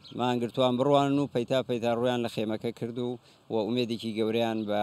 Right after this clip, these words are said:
ئە، بەڵێنەکەی بەڕێز جەنابی سەرۆکی حکوومەت هەڵچنی. ئە، بۆیە جەنابیان کە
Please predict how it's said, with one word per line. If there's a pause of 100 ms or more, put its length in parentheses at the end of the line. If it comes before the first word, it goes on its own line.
ئە، (320)
بەڵێنەکەی
بەڕێز
جەنابی
سەرۆکی
حکوومەت (340)
هەڵچنی. (680)
ئە، (240)
بۆیە (1600)
جەنابیان
کە